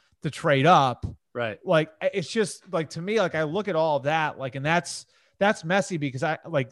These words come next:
Speaker 1: like, if you trade him, if you trade him to New Orleans or Chicago, there's no clear answer that he's coming back. If you trade him to Vegas,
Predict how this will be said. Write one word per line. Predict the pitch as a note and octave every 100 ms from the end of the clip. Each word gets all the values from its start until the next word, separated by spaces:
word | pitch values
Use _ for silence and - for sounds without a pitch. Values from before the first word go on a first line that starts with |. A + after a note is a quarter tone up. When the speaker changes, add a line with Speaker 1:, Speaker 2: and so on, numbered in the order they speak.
| _
Speaker 1:
like, | F3 A#2 _ _ _ _ _ _ _ _ _ -
if | G3 E3+
you | E3+
trade | - A3 G#3+
him, | G3
if | D#3
you |
trade | D#3 G#3
him | A3
to | G#3
New | G3+
Orleans | G3 F#3+ F#3+ D#3+
or | D#3
Chicago, | D#3+ D3 C3+ B2+ C3
there's | B2+ A#2
no | C#3 E3+
clear | E3 F#3 D#3+
answer | C#3 C3 - C#3
that | B2
he's | C#3+
coming | - D3 A#2
back. | A2+ G#2+ - _ -
If | D3
you | D#3
trade | - G3
him | A#3 A3+
to |
Vegas, | D3+ F3+ E3+ A#2+ A#2+ A#2 -